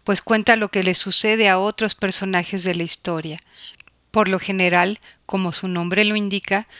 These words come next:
funge como un espectador o un testigo de los hechos. Este narrador puede tener menos información de la trama que otros personajes, pero en ocasiones más que el propio protagonista. Sherlock Holmes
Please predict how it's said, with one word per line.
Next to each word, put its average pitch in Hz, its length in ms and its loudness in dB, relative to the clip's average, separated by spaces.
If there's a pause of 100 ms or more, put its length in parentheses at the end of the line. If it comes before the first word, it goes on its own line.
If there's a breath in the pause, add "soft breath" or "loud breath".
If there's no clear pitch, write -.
(240 loud breath)
funge 269 360 0
como 220 320 0
un 226 140 0
espectador 202 720 0
o 208 80 2
un 214 180 0
testigo 220 520 0
de 175 100 0
los 160 260 -2
hechos. - 460 -6 (440 loud breath)
Este - 260 2
narrador 208 540 2
puede 208 240 0
tener 196 460 -2
menos 214 420 0
información 196 720 -2
de 214 80 0
la 196 140 2
trama 202 380 0
que - 160 -8
otros 208 280 -6
personajes, 208 840 -2 (560 loud breath)
pero 277 220 2
en 285 100 2
ocasiones 247 800 0
más 202 300 2
que - 120 -8
el 180 80 -4
propio 196 460 -6
protagonista. 151 960 -8 (1120 soft breath)
Sherlock 214 680 0
Holmes 269 520 0